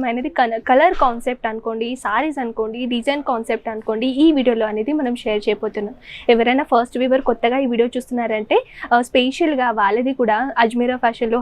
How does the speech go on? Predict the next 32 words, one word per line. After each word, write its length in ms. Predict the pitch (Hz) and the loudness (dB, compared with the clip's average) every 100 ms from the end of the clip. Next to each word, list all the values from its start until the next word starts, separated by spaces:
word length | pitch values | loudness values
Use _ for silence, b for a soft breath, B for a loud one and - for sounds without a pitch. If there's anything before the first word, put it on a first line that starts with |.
| 220 | 0
హార్ట్ఫుల్గా 600 | 214 214 262 - 254 247 214 | 2 2 2 0 0 0 -2
వెల్కమ్ 340 | 208 233 226 | 0 -2 0
అండి. 180 | 202 269 508 B B - | 2 2 2 B B 2
So 60 | 403 392 311 | 4 2 2
ఇవాళంటి 400 | 302 330 349 349 339 | 2 2 2 0 2
స్పెషల్ 340 | 269 277 320 302 | 0 0 -2 -2
కలెక్షన్ 340 | 285 285 294 240 | -2 -2 -4 -4
అయితే 120 | 240 302 | -4 -2
నేను 120 | 254 240 | -2 -4
చెప్పేశాను 420 | - 254 247 220 208 | -2 -2 -2 -4 -6
కదా. 160 | 220 269 - | -8 -6 0
So 100 | 320 277 | 2 2
ఎవరైనా 280 | 285 302 269 | 0 0 0
న్యూ 100 | 262 254 | -2 -2
వ్యూవర్స్ 260 | 240 254 233 | -2 -4 -6
ఉన్నారు, 220 | 214 202 269 | -4 -4 0
వాళ్ళకి 280 | 220 233 262 254 | 2 0 -2 -2
మన 60 | 269 226 226 | -2 -4 -4
అజ్మీరా 320 | 247 277 339 | 0 2 2
ఫ్యాషన్ 260 | 320 302 285 262 | -2 -2 -2 0
గురించి 260 | 247 262 262 | 0 -2 -2
తెలియదని 180 | 220 247 254 247 | 0 2 2 0
అనుకుంటే, 380 | 214 226 226 294 453 B B - | 0 0 2 2 2 B B 0
స్పెసిఫిక్‌గా 680 | 370 381 403 427 370 233 277 | 2 4 4 4 4 4 2
ఒక 80 | 302 311 | 0 0
చిన్న 240 | 339 370 392 294 | 2 4 4 4
ఇన్ఫర్మేషన్ 500 | 254 240 240 247 277 | 2 0 0 -4 -2
ఇవ్వాలని 340 | 220 220 226 233 | -2 -2 -2 -4
అనుకుంటున్నాను. 600 | 208 208 208 202 202 196 - B B 247 | -4 -4 -4 -4 -4 -8 -10 B B 2
మన 160 | 254 330 302 | 4 4 2
అజ్మీరా 320 | 262 247 240 247 | 0 2 0 0
ఫ్యాషన్‌లో 400 | - - 226 | -2 -2 0